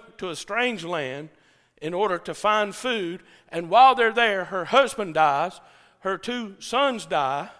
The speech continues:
and she gets two daughter-in-laws, one named Orpah, one named Ruth. Orpah followed her to the border and with many tears turned back and went back to Moab. But Ruth says, "Whither thou goest, I will go.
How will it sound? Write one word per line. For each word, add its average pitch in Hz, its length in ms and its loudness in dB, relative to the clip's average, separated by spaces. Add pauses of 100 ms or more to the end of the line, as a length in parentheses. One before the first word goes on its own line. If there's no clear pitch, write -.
(280)
and 165 180 -6
she 233 160 -4
gets 214 360 -4
two 269 260 -8
daughter-in-laws, 220 880 0 (160)
one 233 300 2
named 214 260 0
Orpah, 202 480 4
one 233 260 0
named 220 280 0
Ruth. 220 420 -4 (300)
Orpah 247 400 4
followed 247 460 4
her 240 340 4 (180)
to 226 160 0
the 180 100 -4
border 202 540 2 (720)
and 196 160 0
with 180 160 -6
many 262 260 2
tears 233 460 0
turned 247 380 -2
back 208 460 4 (360)
and 214 240 0
went 277 220 0
back 262 240 6
to 226 100 -2
Moab. 220 480 4
But 156 220 -2
Ruth 220 220 -2
says, 202 260 0
"Whither 208 420 4 (220)
thou 208 300 8
goest, 202 520 4
I 196 140 10
will 175 220 0
go. 156 320 4